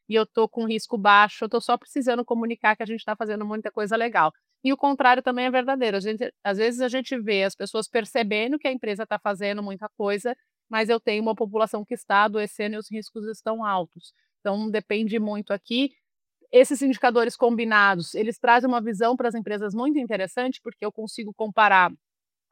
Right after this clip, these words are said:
a empresa contra o mercado, a empresa contra o próprio setor, e entender onde que ela tá localizada até do ponto de vista competitivo,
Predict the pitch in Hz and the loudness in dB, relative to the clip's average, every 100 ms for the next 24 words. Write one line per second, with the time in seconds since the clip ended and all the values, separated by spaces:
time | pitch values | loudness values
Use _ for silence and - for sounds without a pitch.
0 | _ 202 202 - 233 247 - 214 214 190 | _ -6 -4 0 2 2 0 -2 -2 -4
1 | 185 226 226 240 220 214 220 214 226 220 | 2 6 6 6 2 -2 -2 -2 -4 -6
2 | 196 190 202 - 214 196 - 196 214 226 | -10 -2 -2 -2 -8 -10 -4 0 2 0
3 | 226 240 233 233 311 - 370 349 - 233 | 0 2 4 2 2 0 0 0 4 4
4 | 220 214 220 214 220 247 254 262 262 311 | 4 2 0 2 4 4 2 0 -2 -2
5 | 320 330 330 359 339 311 339 - - 349 | -2 -2 -2 -4 -4 -2 -4 -6 -2 0
6 | 302 156 | 0 -4